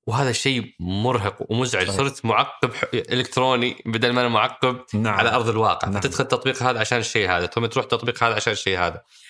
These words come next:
Speaker 1: أحيانا نفس الجهة زي وزارة الصحة عندها أربع، خمس تطبيقات وكل واحد قاعد يسوي function معين أو، أو مهمة معينة. فأنت كخبير في المجال، كخبير في، في هذا العالم،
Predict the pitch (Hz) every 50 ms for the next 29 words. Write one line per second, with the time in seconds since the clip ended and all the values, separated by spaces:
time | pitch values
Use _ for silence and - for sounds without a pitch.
0 | - - - - - 170 180 170 151 156 175 - - - 156 143 156 165 151 113
1 | 82 80 90 107 127 127 139 135 120 131 - - - - - - - 170 165 -
2 | _ _ _ _ _ - 139 160 147 147 139 165 170 147 135 - - 180 180 156
3 | - - 127 117 - 127 123 123 - 139 147 165 165 165 - - _ _ _ _
4 | _ _ - 135 - 175 175 170 165 165 156 151 151 151 147 139 139 151 156 147
5 | - 156 156 151 - - 139 123 107 107 113 104 92 85 76 - 98 92 - 107
6 | 104 98 - - 107 104 95 120 147 147 135 117 110 110 98 107 110 101 90 82
7 | 78 - _ _ _ _ _ _ _ _ _ _ _ _ - - - 214 214 214
8 | - 160 - - - - 139 151 175 175 180 175 175 - _ _ _ _ _ _
9 | _ _ _ - - 120 117 110 104 107 104 101 117 107 90 80 - - _ -
10 | - - - 107 110 113 113 110 - - - - 107 110 101 92 92 104 101 95
11 | 107 107 107 98 90 101 104 95 90 82 82